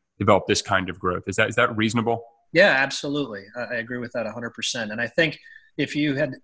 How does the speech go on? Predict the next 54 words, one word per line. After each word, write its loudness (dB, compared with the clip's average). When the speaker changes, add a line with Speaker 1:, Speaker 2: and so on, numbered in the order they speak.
Speaker 2:
brought, 2
you -2
know, 0
if -2
I, 6
if -2
this 0
type 4
of -4
growth -2
was, -2
uh, -2
made -2
available 2
to -8
me -6
prior 4
to -4
being -4
a -20
part 2
of -2
Radiology 0
Partners, -4
I -2
don't -2
think -4
we 0
would 0
have 0
the -2
appetite 0
here 0
locally -6
to -6
take -6
on -6
this 0
much 0
this 0
fast. -4
Speaker 1:
So 10
it's 12
a 8
matter 8
of 0
having 0
the -2
support 0
infrastructure 0
there. 0
So, -2
you -2
know, -6